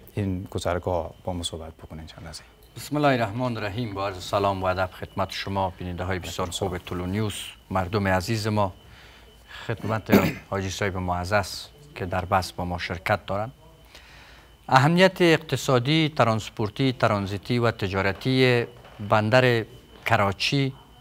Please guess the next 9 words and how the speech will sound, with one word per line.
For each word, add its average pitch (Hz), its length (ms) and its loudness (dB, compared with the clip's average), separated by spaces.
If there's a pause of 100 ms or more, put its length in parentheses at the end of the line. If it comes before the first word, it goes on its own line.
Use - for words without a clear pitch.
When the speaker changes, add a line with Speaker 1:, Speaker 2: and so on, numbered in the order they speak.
(600)
Speaker 2:
به 110 80 0
تعاملات 110 580 4
تجارتی 104 440 -2
و 101 40 2
اقتصادی 98 560 -2
افغانستان، 95 680 -2
خصوصاً 131 720 2
به 101 200 0
صادرات، 101 540 2